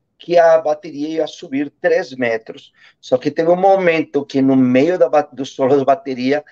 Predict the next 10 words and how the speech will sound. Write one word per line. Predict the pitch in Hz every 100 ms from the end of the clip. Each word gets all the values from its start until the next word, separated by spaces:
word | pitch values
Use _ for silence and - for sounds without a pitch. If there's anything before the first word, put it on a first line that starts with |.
| - -
a | -
bateria | 139 135 143 135
emperrou | 147 - 160 - - - _ 127
e |
ficou | - 131 - 131 147 240 - _ _ _ _ _ _ _
lá | 120 131 147
por | - 170
um | 160
bom | 131 123
tempo. | 120 165 170 - 95